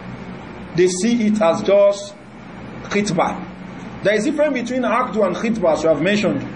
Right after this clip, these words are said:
Khitbah is for somebody to give a proposal, "I want to marry you." Aqd is for the parent to say, "I'm marrying off my daughter to you." If the father says this, huh,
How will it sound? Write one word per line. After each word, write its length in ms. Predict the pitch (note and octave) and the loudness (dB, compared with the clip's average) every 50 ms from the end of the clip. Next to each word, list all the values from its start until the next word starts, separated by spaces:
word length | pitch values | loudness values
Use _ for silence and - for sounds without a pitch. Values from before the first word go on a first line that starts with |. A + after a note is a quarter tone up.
| - - - - - | -12 -12 -12 -8 -4
Khitbah 440 | - - D4 C#4+ - C#4+ D4+ D4+ C#4 | 0 0 0 2 4 4 4 4 4
is 100 | B3+ - | 2 -2
for 100 | A#3 A3 | -6 -6
somebody 360 | - A#3+ B3+ B3 B3+ B3+ B3 G#3 | -6 -4 -2 0 0 0 0 0
to 120 | G#3+ F#3 | 0 0
give 180 | E3+ A3 A3+ A3 | 0 0 2 2
a 160 | G#3 G3+ - | 2 2 2
proposal, 540 | F3+ F3+ F#3 G3 G#3+ G#3+ F#3 F3 D#3+ C#3 - - - - - - - | 0 0 2 4 4 4 4 4 0 -2 -4 -10 -16 -16 -16 -4 0
"I 100 | D#3 E3 | 2 4
want 200 | F#3+ G#3+ G#3+ G#3 | 4 4 4 4
to 80 | F#3 | 4
marry 340 | F#3 F#3+ F#3+ F#3 F3+ F3+ F3 | 4 4 4 4 4 4 2
you." 160 | D#3+ - - - - - - - - - - - - - - - - - - - - - - - - - - - - - - - - - - - - - - - - - - - - - | 2 0 -2 -4 -8 -12 -14 -14 -14 -14 -14 -14 -14 -14 -14 -14 -14 -14 -16 -16 -16 -16 -16 -16 -14 -16 -14 -16 -16 -16 -16 -16 -16 -16 -14 -14 -14 -14 -14 -14 -14 -14 -14 -12 -8 -4
Aqd 720 | D#3 F#3 A#3+ C#4 C#4 B3 G#3+ A3 C#4 C#4+ C#4+ C#4+ C#4+ C#4+ | -2 0 0 0 -2 -2 0 0 2 2 0 0 0 0
is 440 | A3 A3 A3+ A3+ A#3 A#3+ A3+ - - | 2 4 4 6 6 4 2 2 2
for 140 | - G3 G3 | 2 2 2
the 100 | F#3 G3 | 2 0
parent 480 | F3+ G#3 B3+ C4+ C4 B3+ A3+ G#3 G#3+ - | 2 4 6 6 6 4 2 -2 -4 -4
to 100 | F#3 F#3 | -6 -6
say, 380 | F#3 - G#3+ G#3+ G#3+ A3 A#3+ C4 - - - - - - - - - | -2 0 2 4 4 4 2 2 -2 -8 -12 -14 -14 -14 -12 -4 0
"I'm 220 | D#3 E3 E3+ E3+ | 0 2 2 4
marrying 380 | F#3 G#3+ A#3+ B3+ C4 C4 C4 - | 2 4 4 4 2 0 2 4
off 240 | A3 A3+ A3 A3 F3+ | 4 4 4 2 0
my 160 | F3+ F3+ E3+ | -2 -2 -2
daughter 380 | E3 E3+ F#3+ G3 G3 G#3 F#3 E3+ | 0 0 0 0 2 2 0 0
to 140 | - - D3+ | 0 -4 -4
you." 180 | C#3+ C#3+ C#3 A#2 G2 - - - - - - - - - - - - - - - - - | -4 -4 -4 -6 -6 -10 -12 -14 -14 -14 -16 -16 -14 -14 -14 -14 -14 -14 -14 -14 -4 -2
If 220 | A3 C#4+ D#4+ D4 | 0 0 2 0
the 100 | - A#3+ - | 0 0 2
father 260 | A3+ C#4 D4 C4 B3 G#3+ | 2 4 4 6 4 4
says 360 | G#3+ - A3+ A#3 A#3+ G#3 - - | 2 2 0 0 0 0 -2 0
this, 200 | G#3 A3+ A3 A3 - - - - - - - - - - - - - - - - - - - - - - - - - - - - - - - - | 0 2 2 2 0 -2 -4 -6 -8 -10 -12 -12 -14 -14 -14 -14 -14 -14 -14 -14 -14 -14 -14 -14 -16 -16 -16 -16 -16 -16 -16 -16 -14 -14 -2 0
huh, 320 | - G#3+ C4 D#4+ D#4 - | 2 4 4 2 0 -2